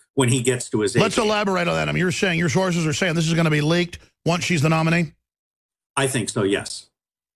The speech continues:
Speaker 2: Well, that's bombshell. So, but here's the problem. Levin has been basically totally pulled over to be totally anti-Trump, but I hear that would be a good idea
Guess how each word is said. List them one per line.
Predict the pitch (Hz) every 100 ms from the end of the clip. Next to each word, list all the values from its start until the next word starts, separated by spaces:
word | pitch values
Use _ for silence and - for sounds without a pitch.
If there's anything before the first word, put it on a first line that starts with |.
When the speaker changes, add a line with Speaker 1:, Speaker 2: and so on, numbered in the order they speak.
| _ _ _ _ _ -
Speaker 2:
Well, | 147
that's | 160 143
bombshell. | 135 160 160 - 147
So, | - 190
but | -
here's | 175 247
the | 185
problem. | 226 208 131 135
Levin | 156 214 190 160
has | 156
been | 147 160
basically | 156 156 165 - 147 143 131 _ _ _ _ _ -
totally | - 208 196 185
pulled | 131 196 190 165
over | 185 170
to |
be | 151 151
totally | 127 180 170 160
anti-Trump, | 160 147 143 120 190 180
but | 143
I | 156
hear | 190
that | 156 190
would | 185
be | 190
a | 180
good | 156 185
idea | 170 151 151 226 151 135